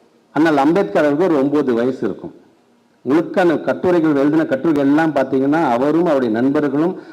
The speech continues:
ஆயுதிராட மக்களும் எந்த அளவுக்கு அவமானப்பட்டிருக்கிறார்கள் என்பதை அவர் விவரமாக சொல்லுகிறார். அது சுருக்கமாக ஒரு கட்டுரை, தன்னுடைய வயது ஒன்பது வயசு அண்ணல் அம்பேத்கர் அவர்கள் இருக்க பொழுது,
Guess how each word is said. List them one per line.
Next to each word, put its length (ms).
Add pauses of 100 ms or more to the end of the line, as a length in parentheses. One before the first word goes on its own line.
(120)
ஆயுதிராட 520
மக்களும் 380
எந்த 200
அளவுக்கு 280
அவமானப்பட்டிருக்கிறார்கள் 1400
என்பதை 380
அவர் 240
விவரமாக 460
சொல்லுகிறார். 540 (800)
அது 200
சுருக்கமாக 580
ஒரு 100
கட்டுரை, 440
தன்னுடைய 380
வயது 360
ஒன்பது 320
வயசு 580 (460)
அண்ணல் 220
அம்பேத்கர் 420
அவர்கள் 200
இருக்க 220
பொழுது, 560